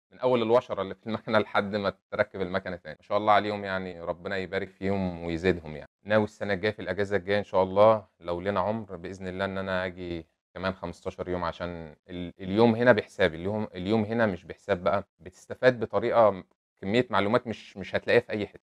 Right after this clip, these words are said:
يعني. تفاصيل التفاصيل. اللي جاي يتعلم أهم حاجة قبل ما يجي العملي يكون مذاكر نظري كويس من خلال الخطة اللي بيديها له المهندس رامي، مش من خلال دماغه يعني. المهندس رامي حتى في النظري بيعلمك،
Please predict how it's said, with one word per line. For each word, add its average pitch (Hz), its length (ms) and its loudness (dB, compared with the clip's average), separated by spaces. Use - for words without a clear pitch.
يعني. 78 220 -20
تفاصيل - 380 0
التفاصيل. 113 440 -2
اللي 95 160 -8
جاي 123 180 6
يتعلم 120 720 0
أهم 127 300 -2
حاجة 117 360 2
قبل 127 260 2
ما 113 100 2
يجي 113 420 -2
العملي 131 520 0
يكون 127 240 -8
مذاكر 123 380 2
نظري 117 300 0
كويس 101 400 0
من 98 80 -8
خلال 117 340 6
الخطة 123 520 2
اللي 101 340 -2
بيديها 98 400 -4
له 131 80 2
المهندس 117 480 -6
رامي، 95 320 2
مش - 140 -20
من 104 100 -8
خلال 107 300 0
دماغه 104 340 2
يعني. 85 160 -8
المهندس 104 440 -12
رامي 113 140 -4
حتى 123 280 -8
في - 60 -20
النظري 123 400 -4
بيعلمك، 113 520 0